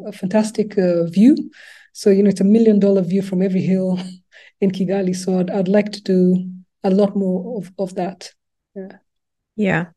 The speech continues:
Speaker 2: the country of thousands hills. Um, yeah, since you talked about Visit Rwanda, what do you think, uh, to the young people listening to us would be the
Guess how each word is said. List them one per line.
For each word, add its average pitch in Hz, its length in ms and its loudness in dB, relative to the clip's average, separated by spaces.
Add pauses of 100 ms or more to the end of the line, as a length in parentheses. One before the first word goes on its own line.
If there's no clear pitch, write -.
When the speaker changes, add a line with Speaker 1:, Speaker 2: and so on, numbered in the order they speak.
Speaker 2:
the 196 100 2
country 190 380 -2
of 185 200 -2 (140)
thousands 180 400 0
hills. 185 400 -2 (640)
Um, 185 920 6 (920)
yeah, 240 220 8
since 262 240 4
you 254 80 6
talked 262 220 4
about 247 200 4
Visit 220 280 4
Rwanda, 185 640 0
what 208 200 2
do 233 100 -2
you 226 120 2 (140)
think, 202 540 -4 (120)
uh, 180 260 2
to 175 140 -8
the 190 100 0
young 185 260 2
people 180 380 -2
listening 170 380 -4
to 175 200 2
us 165 320 -2
would 175 280 -4
be 175 260 2
the 165 600 0